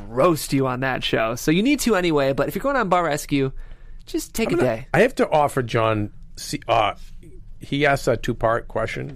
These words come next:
Speaker 1: Mm-hmm.
Speaker 2: I think this, I think there's a third option. Because we've no morons who don't care.
Speaker 1: That's true. <laughs> Or are you both?
Speaker 2: That's what I mean. Are you both? There are
Speaker 1: Wow.
Speaker 2: plenty of morons who don't care.
Speaker 1: That's a great point, Kev.
Speaker 2: So,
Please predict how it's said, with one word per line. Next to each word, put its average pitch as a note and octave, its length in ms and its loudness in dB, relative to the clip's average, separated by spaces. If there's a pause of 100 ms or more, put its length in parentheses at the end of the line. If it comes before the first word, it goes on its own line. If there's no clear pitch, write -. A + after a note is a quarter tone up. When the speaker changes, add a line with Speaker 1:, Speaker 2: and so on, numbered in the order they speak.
Speaker 1:
Mm-hmm. C#3 300 -6
Speaker 2:
I C#3 40 -8
think G3 260 -8
this, - 240 -2
I C3+ 240 -6
think - 180 -8
there's C3+ 140 -2
a A2 60 -4
third A2 400 -4
option. F#2 400 -8 (1160)
Because C#3+ 220 -2
we've G3 140 0
no F#3+ 180 4
morons C3+ 720 2 (260)
who B2+ 140 -4
don't G#2+ 200 0
care. A2 280 -2 (220)
Speaker 1:
That's D#3 260 0
true. - 380 -6
<laughs> - 120 -12
Or F#3+ 260 -2
are F3+ 120 4
you D3 340 -2 (180)
both? G#2 340 0
Speaker 2:
That's C3 180 -2
what C#3+ 100 6
I D3 60 6
mean. F#3+ 380 2 (340)
Are A2+ 80 0
you B2 100 0
both? A#2 240 -2
There A#2 200 0
are A#2 60 -2
Speaker 1:
Wow. A2 60 -8
Speaker 2:
plenty F#3+ 280 -2
of D3 60 2
morons A#2 460 0
who A2 80 -6
don't G2+ 240 -6
care. - 360 -4
Speaker 1:
That's - 180 -12
a G2 40 -12
great - 280 -12
point, - 280 -12
Kev. - 200 -14
Speaker 2:
So, F#2 420 -4